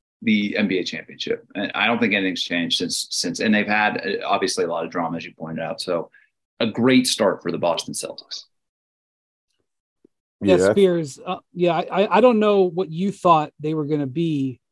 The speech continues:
Speaker 3: Yeah.
Speaker 2: But Joe Mazzulla, I don't know if this was the plan, but Joe Mazzulla has
Speaker 3: Yeah.
Speaker 2: them running as much as possible.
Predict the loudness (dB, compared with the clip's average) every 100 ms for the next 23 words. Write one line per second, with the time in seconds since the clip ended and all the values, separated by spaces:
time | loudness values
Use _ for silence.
0 | _ _ -12 -12 -12 -16 _ -4 6 8
1 | 8 6 6 6 6 6 6 6 6 4
2 | 0 -2 -4 -4 -2 -2 -2 2 4 4
3 | 4 4 2 2 0 2 -2 -4 -14 _
4 | _ _ _ -14 -4 -2 0 0 -2 -4
5 | -2 -4 -6 -2 0 0 -2 0 0 0